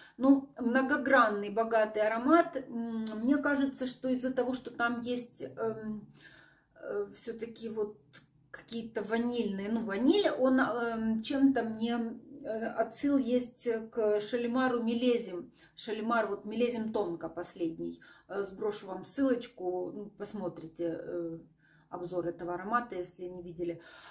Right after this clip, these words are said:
Эм, или ещё, м, сочетание такое вот нот алкогольно-ромовых очень похоже на ноты, м, э, аромата Kilian, м, Доля ангелов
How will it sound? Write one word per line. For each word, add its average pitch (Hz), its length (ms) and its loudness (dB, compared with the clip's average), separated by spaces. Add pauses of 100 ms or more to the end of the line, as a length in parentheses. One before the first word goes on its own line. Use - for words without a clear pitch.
(120)
Эм, 208 520 -6 (280)
или 269 340 6
ещё, 262 680 2
м, 254 280 4 (220)
сочетание 254 800 2
такое 247 480 2
вот 233 240 -2
нот 269 420 6 (420)
алкогольно-ромовых 240 1600 2
очень 240 420 -2
похоже 254 540 0
на 220 260 -2
ноты, 247 540 -2
м, 226 920 -6 (120)
э, 208 300 -2 (300)
аромата 226 840 0 (280)
Kilian, 220 560 0
м, 202 480 -8
Доля 226 260 4
ангелов 165 440 -2